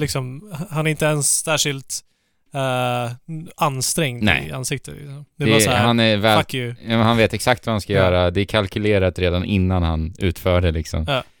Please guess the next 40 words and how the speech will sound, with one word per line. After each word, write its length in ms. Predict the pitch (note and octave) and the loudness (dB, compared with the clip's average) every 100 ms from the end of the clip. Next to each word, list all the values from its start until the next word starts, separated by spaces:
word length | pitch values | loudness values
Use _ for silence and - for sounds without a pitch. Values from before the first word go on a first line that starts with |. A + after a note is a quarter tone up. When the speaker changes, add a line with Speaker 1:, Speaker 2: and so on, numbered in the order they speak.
| _ _ _ - - | _ _ _ -18 -2
Speaker 2:
Eh, 240 | F2+ F2+ F#2 | 2 4 4
och 200 | A2 - | 2 4
där 240 | C#3+ C#3 | 6 8
så, 220 | A#2+ A2+ G2 | 6 2 -4
jag 220 | G2+ A2+ | 2 4
var 120 | A#2+ B2+ | 4 2
så 440 | - - C#3 G#2 | 0 2 4 4
peppad 540 | - G#2 - G2+ D2+ | 2 -2 0 0 0
efter 280 | E2 F2+ - | -2 -2 0
den 160 | F2+ E2+ | 0 2
scenen. 220 | F#2 E2 | 2 2
Jag 100 | E2 | 2
bara, 80 | D#2 | 0
"Shit, 640 | - - C#3+ - - - _ _ _ | -2 -2 -2 -2 -6 -20 _ _ _
ge 320 | G2 D3 C#3 | 2 4 6
mig 120 | G2 | 4
mer 240 | G#2 A#2+ F#2 | 2 2 2
John 420 | F2+ G#2 G2 A2 | 2 0 2 2
Wick, 280 | G#2 - - G2 F2+ F2+ | 0 0 -12 -8 -8 0
The 80 | G2+ | 2
Witcher", 440 | A2 - - D2+ | 4 2 -2 -2
liksom. 380 | D2+ D#2 E2 E2 | 0 0 0 2
Speaker 1:
Ja. 200 | C3 A#2 - _ - | -2 -6 -10 _ -2
Speaker 2:
Men 260 | G#2+ A#2 G#2+ | 2 2 0
dessvärre 680 | G2+ C#3 - A2+ B2 A2 E2+ | 2 2 2 2 4 4 2
så 100 | E2 | 0
är 100 | F#2+ | 4
ju 120 | G2 | 4
det 140 | F2+ E2+ | 4 0
faktiskt 520 | - A2+ - - D#2 | 0 -2 -2 -8 -8
den 160 | E2 E2+ | -8 -4
enda 400 | G2+ F2+ F2 E2+ | -2 0 2 0
fighting-scenen 600 | E2+ F2 - - E2 D#2 | 0 -2 -4 -4 -2 0
där 160 | D2+ D2 | 0 0
jag 100 | D2+ | -2
fick, 240 | - E2 | -4 -8
fick 420 | - E2+ - - - | -4 -4 -4 -10 -2
den 420 | F2+ E2 D#2 D#2 | 0 2 -2 -8
känslan. 500 | - E2 D2+ - D#2 | -2 -2 -2 -6 -8
Speaker 1:
Ja. 120 | A#2+ | -8